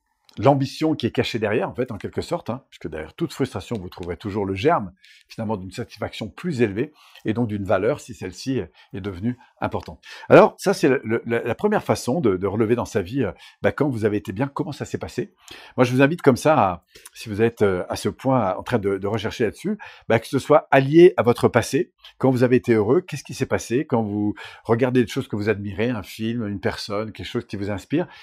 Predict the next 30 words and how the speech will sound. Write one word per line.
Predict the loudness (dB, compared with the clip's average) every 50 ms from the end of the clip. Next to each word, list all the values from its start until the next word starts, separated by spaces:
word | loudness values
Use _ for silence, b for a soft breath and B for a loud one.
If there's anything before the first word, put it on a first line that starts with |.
| B B B _ _ -8
qu'est-ce | -8 -8 -8 -8
qui | -10 -4
fait | -2 -2 -2 -2
que | -2 -2
vous | -2 -2 -2 -4 -8 -8 -8 -8 -8 -6 -2 -2
appréciez | -2 -2 -2 -4 -6 -6 -8 -6
ça ? | -2 -2 -2 -2
Et |
vous | -2 -2
verrez, | -2 -2 -2 -2
derrière, | -2 -2 -4 -2 -2 -2 -2 -4 -6 _ -8
il | -6
y | -4
a |
des | -4 -2
valeurs | -4 -4 -4 -4 -6 -8
que | -10 -14
vous | -14 -14
touchez. | -12 -12 -8 -6 -4 -4 -4 B B B B B B B B B B B B B
Ensuite, | -2 -2 0 0 -2 -2 -4 -6 -10 _
une | -2 -2 -2 0
deuxième | 2 2 2 2 2 0 2
chose, | 2 0 0 0
c'est | -2 -6
de | -4 -4
vous | -2
dire, | 0 0 0
au | 0 -2
fond, | -6 -4 -4 -4 -4 -6 B B B B B -2 2
euh, | 4 4 6 4 4 2